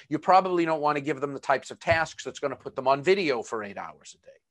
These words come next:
Others are just their ability to work at home alone. If someone just, you know that they're gonna be dawdling and just they have trouble concentrating,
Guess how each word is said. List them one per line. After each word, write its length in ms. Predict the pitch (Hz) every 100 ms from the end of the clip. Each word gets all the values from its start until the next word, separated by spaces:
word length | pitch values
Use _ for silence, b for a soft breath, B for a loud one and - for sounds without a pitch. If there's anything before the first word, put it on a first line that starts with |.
| _ _ _ b b b b
Others 380 | 175 180 196 180
are 320 | 180 170 175
just 240 | 170 165 -
their 160 | 151
ability 480 | 131 143 156 160 165
to 80 | 147
work 300 | 135 135 139
at 60 |
home 240 | 123 135 123
alone. 440 | 123 131 147 160 - b b
If 120 | 147
someone 380 | - 180 170 165
just, 300 | 143 147 -
you 180 | 160 180
know 220 | 180 175
that 160 | 160 151
they're 80 | 139
gonna 220 | 143 139
be 200 | 123 127
dawdling 680 | 117 135 151 156 151 147 135
and 120 | 123
just 260 | 131 -
they 120 | - 123
have 140 | 120
trouble 260 | - 123 120
concentrating, 840 | 139 139 - 156 - 165 180